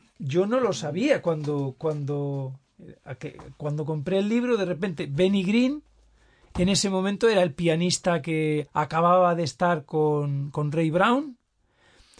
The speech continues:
y, ostras, lo conocíamos porque era como el nuevo Oscar Peterson y no sé qué, y, os-,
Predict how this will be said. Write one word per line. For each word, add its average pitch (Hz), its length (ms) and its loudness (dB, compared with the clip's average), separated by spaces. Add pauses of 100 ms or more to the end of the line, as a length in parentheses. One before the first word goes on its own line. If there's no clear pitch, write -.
(380)
y, 180 200 4
ostras, 180 360 2
lo 165 100 2
conocíamos 165 600 0
porque 214 300 -2
era 175 220 0
como 160 220 -4
el 156 100 -4
nuevo 170 220 0
Oscar 160 340 -4
Peterson 165 600 -2
y 160 40 -6
no 156 140 -6
sé 147 160 -6
qué, 180 240 -4 (640)
y, 175 400 2
os-, 131 220 -6